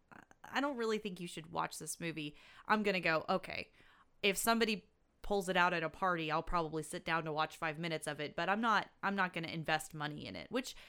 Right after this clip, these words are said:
kinda makes me sad, because I, I'd hate, I hate to say it, but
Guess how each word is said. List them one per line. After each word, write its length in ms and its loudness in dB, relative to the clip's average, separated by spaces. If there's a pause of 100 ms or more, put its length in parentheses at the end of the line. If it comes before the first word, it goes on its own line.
(240)
kinda 200 -2
makes 240 -2
me 120 2
sad, 520 2
because 720 0 (720)
I, 80 -10 (120)
I'd 180 -2
hate, 400 -4
I 80 -8
hate 240 -8
to 100 -12
say 200 0
it, 140 0
but 180 -4